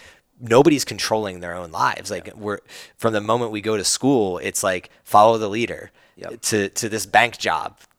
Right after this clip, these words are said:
Speaker 1: Th-, th-, this is supposed to make me happy, right? And it's, no, it doesn't make me happy, 'cause I've, most people don't even think about it.
Speaker 2: Yeah.
Speaker 1: But you take the phone away. So in the morning, what I do is I don't, I charge my phone outside my room,
Speaker 2: Yep.
Speaker 1: not near my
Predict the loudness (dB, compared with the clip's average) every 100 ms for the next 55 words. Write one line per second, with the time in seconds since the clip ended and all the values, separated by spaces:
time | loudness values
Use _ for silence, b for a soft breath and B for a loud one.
0 | -20 -18 -18 -18 -6 -4 -2 -2 -2 -2
1 | -4 -6 -2 0 0 -4 -4 -4 -6 -10
2 | -12 -14 -6 -6 -8 _ 0 4 4 2
3 | -8 -6 -4 -4 -8 -8 -2 -2 -2 -6
4 | -6 -6 _ -20 -20 _ -6 -4 -4 -6
5 | -4 -6 -8 -12 -6 -2 0 0 0 -2
6 | -4 -10 -12 B B -2 0 2 0 0
7 | 0 2 2 0 -4 -4 -4 -4 -4 -8
8 | -14 _ _ _ _ _ -12 -8 0 2
9 | 2 2 2 2 2 -6 -6 -6 -6 -6
10 | 2 2 2 -4 _ -6 -2 -2 -2 -8
11 | -8 -8 -6 -8 -8 -10 -8 -8 -12 -20
12 | b b -2 0 0 -2 -8 -8 -8